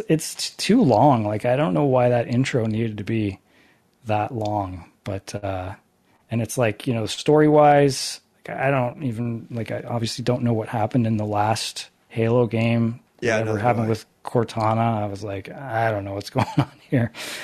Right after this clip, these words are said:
Speaker 2: Yeah.
Speaker 1: But, um, you know, whatever. It doesn't really matter.
Speaker 2: Mm-hmm. Yep. Okay, Sean, take us out. See if you remember how to do it.
Speaker 1: Yeah, so, well, I mean,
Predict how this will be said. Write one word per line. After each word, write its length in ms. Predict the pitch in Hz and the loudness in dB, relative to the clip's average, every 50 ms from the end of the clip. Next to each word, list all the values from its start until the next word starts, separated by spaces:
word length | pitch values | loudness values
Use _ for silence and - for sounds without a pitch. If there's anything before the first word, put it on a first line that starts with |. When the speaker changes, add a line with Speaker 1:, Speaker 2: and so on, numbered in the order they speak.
| - - - - | -14 -12 -8 -6
Speaker 2:
Yeah. 180 | 117 104 104 - - | -4 -4 -4 -4 -2
Speaker 1:
But, 320 | - 113 107 104 - - | 0 0 0 0 0 0
um, 500 | 123 113 107 104 104 101 98 98 95 95 _ _ _ _ _ _ _ _ _ _ _ _ _ _ _ | 0 2 2 2 2 0 -2 -4 -6 -10 _ _ _ _ _ _ _ _ _ _ _ _ _ _ _
you 80 | - 120 | -4 -4
know, 160 | 101 90 87 - _ _ - | -4 -6 -10 -16 _ _ -6
whatever. 300 | 151 123 107 98 92 98 | -4 -4 -2 -4 -4 -6
It 80 | 131 | -2
doesn't 220 | - 139 117 104 101 | 0 2 2 2 0
really 120 | 95 92 | -4 -4
matter. 320 | 92 92 90 90 90 87 - _ _ _ _ _ _ _ _ - | -6 -8 -8 -8 -10 -12 -14 _ _ _ _ _ _ _ _ -12
Speaker 2:
Mm-hmm. 240 | - 127 120 120 104 - _ _ _ _ _ _ _ _ _ _ _ _ _ _ _ _ _ _ _ _ _ _ _ _ _ _ _ _ _ - | -10 -10 -10 -10 -12 -14 _ _ _ _ _ _ _ _ _ _ _ _ _ _ _ _ _ _ _ _ _ _ _ _ _ _ _ _ _ -4
Yep. 220 | - 135 - - _ _ _ _ _ _ _ _ _ | -2 -2 -2 -2 _ _ _ _ _ _ _ _ _
Okay, 280 | - 165 156 123 - - _ _ _ _ _ _ _ | 0 0 0 0 -2 -8 _ _ _ _ _ _ _
Sean, 420 | - - - - 143 123 110 95 - | -10 -8 -4 -2 -2 -2 -2 -4 -8
take 320 | - - 139 131 127 - | -8 -6 -4 -4 -2 -4
us 160 | 135 123 - | -4 -4 -4
out. 380 | 127 123 127 123 - - - - _ _ _ _ | -4 -4 -4 -6 -8 -12 -20 -20 _ _ _ _
See 180 | - - - 139 | -14 -8 -6 -6
if 100 | 127 127 | -6 -4
you 140 | 131 131 131 | -4 -4 -2
remember 240 | 131 131 127 131 | -2 -2 -2 0
how 80 | 127 123 | 0 0
to 40 | 120 | 0
do 200 | 113 131 131 127 | 0 -2 -2 -2
it. 120 | 113 - - - _ _ _ _ _ _ _ _ _ _ - - - | -4 -6 -10 -16 _ _ _ _ _ _ _ _ _ _ -14 -4 2
Speaker 1:
Yeah, 360 | 135 143 165 175 160 139 120 | 6 6 8 8 8 8 6
so, 320 | - - - 170 160 165 | 4 6 6 8 8 8
well, 360 | 165 165 165 165 165 170 - - | 8 8 8 8 8 8 6 4
I 120 | 175 170 165 | 2 4 6
mean, 380 | 165 165 151 147 143 139 147 | 6 8 8 8 8 6 6